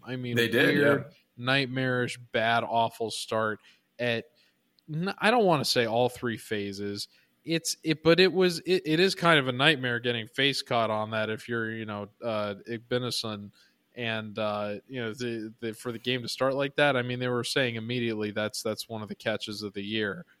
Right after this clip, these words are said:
Speaker 2: Mm-hmm.
Speaker 1: Uh, so that, that's not a
Speaker 2: Yeah, I
Speaker 1: way
Speaker 2: mean,
Speaker 1: to
Speaker 2: what,
Speaker 1: inspire
Speaker 2: you can't do
Speaker 1: confidence.
Speaker 2: anything about that. I think he,
Speaker 1: Right.
Speaker 2: you know, you defend that as well as you can.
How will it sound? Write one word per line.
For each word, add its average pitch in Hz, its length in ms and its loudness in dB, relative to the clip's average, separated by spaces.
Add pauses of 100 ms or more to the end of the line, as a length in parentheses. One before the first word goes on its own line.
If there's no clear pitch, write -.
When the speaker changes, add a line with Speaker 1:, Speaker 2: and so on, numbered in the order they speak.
(200)
Speaker 2:
Mm-hmm. 117 160 2
Speaker 1:
Uh, 101 280 0
so 110 300 -2
that, 127 260 -4
that's 131 260 -4
not 139 140 2
a 160 60 8
Speaker 2:
Yeah, 139 120 6
I 123 40 6
Speaker 1:
way 120 100 6
Speaker 2:
mean, 117 80 6
Speaker 1:
to 113 60 4
Speaker 2:
what, 131 140 8
Speaker 1:
inspire 123 180 4
Speaker 2:
you 143 80 6
can't - 20 -2
do 165 80 4
Speaker 1:
confidence. 120 280 4
Speaker 2:
anything 104 100 0
about 92 220 -2
that. 95 200 0
I 98 80 2
think 104 200 -4
he, 101 300 -6
Speaker 1:
Right. 139 180 -6
Speaker 2:
you 104 60 -8
know, 73 160 -12 (160)
you 127 120 0
defend 117 300 2
that 101 120 0
as 92 100 -4
well 98 200 -2
as - 80 -12
you 92 80 -12
can. 107 340 -8